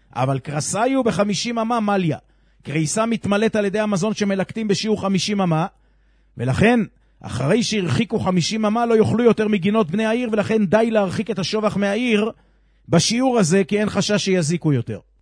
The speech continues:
שואלת הגמרא על התירוץ של אביי, "ומי שת שלושים ריס ותו לא, וכי היונים עפות שלושים ריס ולא יותר", והתניא,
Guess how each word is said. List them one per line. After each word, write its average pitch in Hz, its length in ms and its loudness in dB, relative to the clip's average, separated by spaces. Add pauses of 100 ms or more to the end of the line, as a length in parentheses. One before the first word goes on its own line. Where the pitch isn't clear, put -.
(200)
שואלת 180 300 0
הגמרא 190 280 0
על 208 60 2
התירוץ 190 340 0
של 196 140 0
אביי, 202 300 2
"ומי 190 260 2
שת 196 200 -4
שלושים 180 400 -4
ריס 185 280 -4
ותו 175 260 0
לא, 208 220 6
וכי 185 200 0
היונים 180 380 2
עפות 208 400 0 (320)
שלושים 190 500 0
ריס 208 220 -2
ולא 185 180 2
יותר", 208 420 4
והתניא, 185 500 2